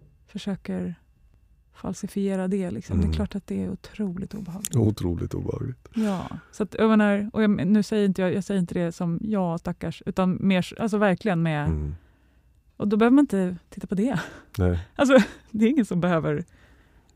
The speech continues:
Speaker 2: Inget behöver hända.
Speaker 1: Nej, ingenting behöver hända. Men jag tror att jag vill möjliggöra för de
Speaker 2: Mm.
Speaker 1: som är där, precis som du säger, där man på riktigt så här, "Men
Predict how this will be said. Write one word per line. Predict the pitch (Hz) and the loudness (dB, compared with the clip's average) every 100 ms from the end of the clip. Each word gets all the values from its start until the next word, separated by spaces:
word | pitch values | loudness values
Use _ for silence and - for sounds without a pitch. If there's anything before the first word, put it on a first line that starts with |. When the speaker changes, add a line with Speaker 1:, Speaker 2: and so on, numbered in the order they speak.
| _ _ - | _ _ -2
Speaker 2:
Inget | 87 80 | 0 0
behöver | 78 76 | -2 -2
hända. | 87 - - _ _ _ | -4 -8 -16 _ _ _
Speaker 1:
Nej, | 247 277 285 | 0 4 6
ingenting | 294 285 285 262 | 6 4 2 0
behöver | 254 240 | 0 0
hända. | 240 226 233 - - _ - | 2 2 0 -2 -8 _ -4
Men | 226 214 | 0 0
jag | 208 | 0
tror | 208 | -2
att | 208 | 0
jag | 202 | 2
vill | 202 | 4
möjliggöra | 196 185 180 185 214 190 165 175 | 4 4 2 2 2 2 0 -2
för | 165 | 0
de | 165 | 4
Speaker 2:
Mm. | 156 | 4
Speaker 1:
som | 117 160 170 - - - | 2 -2 -6 -14 -20 -4
är | 185 170 | 0 0
där, | 165 156 | 0 -2
precis | - 165 - | -2 -8 -4
som | 160 | -6
du | 190 | -2
säger, | 254 196 - | 0 0 -2
där | - | -4
man | 170 | -4
på | 165 | -4
riktigt | - - - 180 | -8 -8 -8 -8
så | - | -6
här, | 180 | -4
"Men | 190 202 | -2 -4